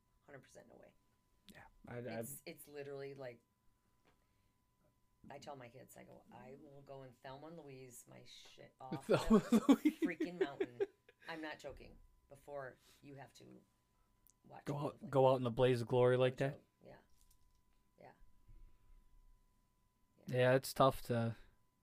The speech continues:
Speaker 2: have to go through
Speaker 1: But
Speaker 2: that.
Speaker 1: I, I, it, it's, they need a support group for, for
Speaker 2: Mm-hmm.
Speaker 1: this kind of thing. And they're actually,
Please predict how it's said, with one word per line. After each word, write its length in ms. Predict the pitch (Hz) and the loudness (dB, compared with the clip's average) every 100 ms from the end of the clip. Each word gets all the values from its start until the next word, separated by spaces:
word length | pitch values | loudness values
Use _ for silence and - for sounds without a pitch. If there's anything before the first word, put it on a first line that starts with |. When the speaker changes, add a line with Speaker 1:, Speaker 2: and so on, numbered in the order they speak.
| _ _ | _ _
Speaker 2:
have 120 | 117 104 | -10 -6
to 60 | |
go 120 | 110 107 | -4 -4
through 180 | 120 | -4
Speaker 1:
But 60 | 107 | -4
Speaker 2:
that. 60 | 107 | -4
Speaker 1:
I, 100 | - | -6
I, 100 | - - - _ _ | -12 -14 -20 _ _
it, 140 | - - | -20 -16
it's, 420 | 165 160 - - _ _ _ _ _ _ _ _ _ - | -18 -14 -16 -16 _ _ _ _ _ _ _ _ _ -18
they 100 | 170 | -16
need 160 | 170 175 | -16 -16
a 60 | |
support 380 | 165 - 131 120 | -18 -18 -20 -20
group 180 | 101 - _ | -20 -20 _
for, 80 | 92 | -20
for 680 | - _ _ _ _ - 135 | -20 _ _ _ _ -6 -2
Speaker 2:
Mm-hmm. 140 | 151 | -2
Speaker 1:
this 160 | 165 - | -4 -14
kind 140 | 120 | -20
of 40 | 123 | -20
thing. 120 | 127 151 | -20 -14
And 0 | |
they're 160 | 175 | -12
actually, 480 | - 185 185 185 180 | -10 -12 -12 -14 -14